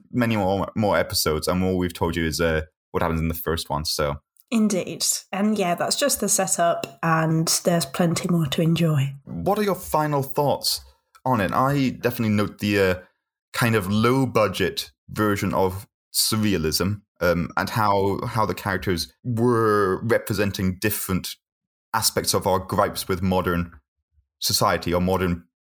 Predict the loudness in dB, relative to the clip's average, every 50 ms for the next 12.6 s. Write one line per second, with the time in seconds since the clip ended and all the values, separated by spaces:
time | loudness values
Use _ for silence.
0 | _ -4 -4 -2 -2 -2 -4 -2 -4 -4 -2 -2 -2 -2 -2 -2 -2 -4 -2 -2
1 | -2 -2 -2 -2 -2 -2 -2 -2 -2 -2 -2 0 0 0 -2 -4 -4 -8 _ _
2 | _ _ _ _ _ _ _ _ _ _ -6 -4 -2 -2 -2 0 0 0 2 0
3 | 0 -2 -2 -2 -2 -2 -4 -6 _ -2 0 0 2 2 2 2 0 2 2 2
4 | 2 2 0 0 -2 -8 -14 -16 -12 -6 -2 0 2 2 2 2 2 2 0 0
5 | -4 -6 -4 -2 -2 -2 -2 -6 -12 _ _ _ _ _ -12 -6 -6 -4 -2 -2
6 | -4 -6 -6 -10 -8 -2 0 0 2 2 2 2 0 0 0 -2 -4 -4 -2 -4
7 | -4 -4 -4 -6 -10 -20 _ _ _ _ -2 0 2 2 2 2 2 0 -2 0
8 | 2 2 2 2 0 -2 -6 -10 -18 -18 _ -10 -10 -4 0 2 2 2 2 0
9 | -2 -6 -8 -8 -14 _ _ _ _ _ _ 0 0 0 2 0 0 0 2 0
10 | 2 2 2 0 0 -2 -2 -2 0 0 0 2 2 0 0 2 0 0 0 -2
11 | -6 -6 -6 -6 -6 -6 -6 -4 0 2 2 2 2 0 0 2 4 4 4 2
12 | 2 2 0 2 2 0 0 -2 -6 -8 -10 -12